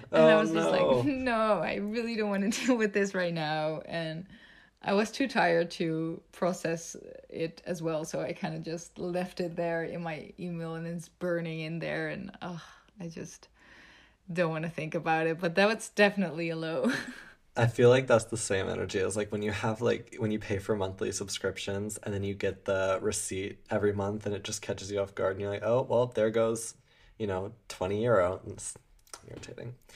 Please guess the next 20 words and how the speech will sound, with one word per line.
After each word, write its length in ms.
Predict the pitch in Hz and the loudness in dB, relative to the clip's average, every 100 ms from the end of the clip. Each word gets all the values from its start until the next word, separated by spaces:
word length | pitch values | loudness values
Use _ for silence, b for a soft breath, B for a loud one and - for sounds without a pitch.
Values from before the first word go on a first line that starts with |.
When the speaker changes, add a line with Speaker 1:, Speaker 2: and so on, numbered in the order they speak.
| B B B B B - - - _ | B B B B B -20 -20 -20 _
Speaker 2:
Um, 460 | - 117 113 107 107 - _ 110 | 4 4 6 2 -2 -8 _ -8
my 380 | 101 101 127 | 0 6 8
low 440 | 147 127 127 131 127 | 8 8 8 6 6
is, 500 | 113 110 107 - - - - B B 117 | 8 6 6 -2 -10 -18 -14 B B -4
again, 340 | 107 95 92 - 101 | 0 -2 -4 -10 -4
basic, 540 | 92 87 - 95 92 - | -2 -2 -2 -4 -4 -4
um, 280 | 98 95 98 | -2 -4 -2
but 380 | 101 95 92 - _ - | 0 0 -2 -6 _ -8
I'm 120 | 120 | -6
just 220 | 120 135 - - - | -6 -8 -12 -20 -12
tired. 460 | - 104 113 104 | -4 2 2 2
I'm 60 | 107 | -4
not 160 | 123 | -6
sleeping 380 | - 120 117 120 | 0 0 0 0
well. 180 | 113 113 | 2 2
I'm 60 | 117 | 2
not 140 | 123 | 0
getting 180 | 123 117 | 0 0
enough 240 | 104 101 98 | 0 -2 -2
sleep. 480 | - 98 95 - | -2 0 -2 -6